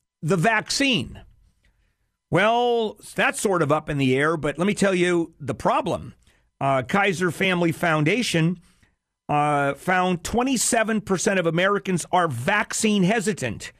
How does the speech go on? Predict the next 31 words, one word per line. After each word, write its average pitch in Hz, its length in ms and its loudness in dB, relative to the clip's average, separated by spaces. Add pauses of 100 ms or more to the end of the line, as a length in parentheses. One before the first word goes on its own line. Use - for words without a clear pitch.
(360)
probably 294 720 0
or 196 240 0 (240)
definitely 208 580 0
would 175 200 -2
not 185 200 0
get 180 120 -2
a 170 40 2
vaccine, 165 680 0 (320)
even 330 280 2
if 285 100 -2
it 269 120 0
were 269 140 2
free 156 500 0 (580)
and 311 240 2
it 302 100 -2
was 240 240 0
deemed 226 600 0
safe 208 360 0
by 185 200 0
scientists, 160 580 -2
which 143 140 -2
it 135 100 -6
already 165 380 2
is. - 400 -4 (840)
Healthcare 185 560 0
workers 151 520 0
who 147 120 -2
are 139 140 0
first 196 340 0
in 160 140 0
line, 190 480 0